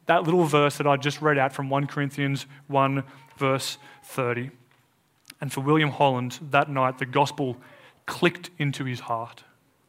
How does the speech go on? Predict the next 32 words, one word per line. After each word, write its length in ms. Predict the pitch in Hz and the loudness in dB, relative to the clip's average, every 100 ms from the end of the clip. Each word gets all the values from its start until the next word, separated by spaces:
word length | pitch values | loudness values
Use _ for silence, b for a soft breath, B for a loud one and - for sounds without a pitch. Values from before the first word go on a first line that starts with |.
| _ _ _ _ _ _ _ _ _ _ _ _ _ - | _ _ _ _ _ _ _ _ _ _ _ _ _ 0
God 220 | 165 151 | 2 4
utilized 500 | 165 160 156 151 143 | 4 6 6 6 4
that 160 | 147 | 0
little 240 | 170 151 143 | 2 0 0
verse 340 | 139 139 135 | 0 0 -2
to 100 | - | -6
make 180 | 143 135 | -6 -4
the 80 | 135 | -6
whole 460 | - 147 147 143 135 | -2 2 2 2 -4
truth 560 | - - 143 127 - B B B B | -6 -2 -2 -2 -16 B B B B
of 240 | 139 127 123 | -2 -2 0
God's 260 | 143 139 | 0 0
grace 420 | - 143 139 123 | -2 2 2 0
come 280 | - 143 131 B B - | -4 -2 -4 B B -6
powerfully 800 | - 156 151 147 - 151 143 147 | 0 4 4 2 0 0 0 -4
alive 420 | 135 127 123 127 | -4 -2 -4 -4
for 280 | - 127 120 | -6 -8 -6
him 260 | 127 123 - b b 123 | -8 -8 -14 b b -8
on 140 | 120 | -4
that 160 | 113 110 | -6 -6
night. 380 | 110 113 - _ _ _ _ _ _ _ _ _ _ - | -14 -14 -20 _ _ _ _ _ _ _ _ _ _ 0
He 100 | 170 | 0
reports 360 | 160 190 185 | 4 4 4
that 80 | 180 | 0
while 260 | 160 180 175 | 4 4 6
he 140 | 180 | 4
understood 640 | 175 151 - - 220 165 131 B B _ | 2 2 -4 4 6 6 2 B B _
all 160 | 180 165 | 4 4
the 80 | |
doctrines, 480 | 143 147 - 131 123 | 4 2 2 -8 -2
he 100 | 170 | 2
could 260 | 175 143 | 2 0